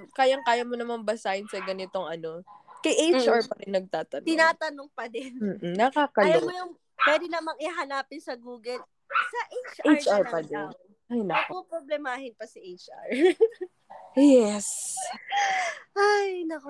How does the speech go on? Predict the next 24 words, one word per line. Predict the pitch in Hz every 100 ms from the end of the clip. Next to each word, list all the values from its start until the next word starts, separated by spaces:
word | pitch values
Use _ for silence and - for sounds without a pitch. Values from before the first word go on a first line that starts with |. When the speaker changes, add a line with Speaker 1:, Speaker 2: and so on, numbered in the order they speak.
| 269
Speaker 2:
po. | 226 220 - 831 960 960 906 _ - - - -
Speaker 1:
Oh, | 320
sige | 359 381
na, | 381
girl. | 277 269 294 294
Let's | 294
end | - 233 226
this. | 330
Speaker 2:
Ate | 285 254
Speaker 1:
Kasi | 277
Speaker 2:
na. |
Speaker 1:
mano-, | 285 262 -
panonoorin | 285 277 277 240 262 262
ko | 277
na | 262
yung, | 247 247
ano, | 220 226 196 202
yung | 214 220 -
nire-recommend | 202 220 208 208 208 208 190 185
mo. | 165 165 175 175 175 _ _
Speaker 2:
Oh, | 277 294
yan. | 302 294 277
Alam | 330 370
mo, | 381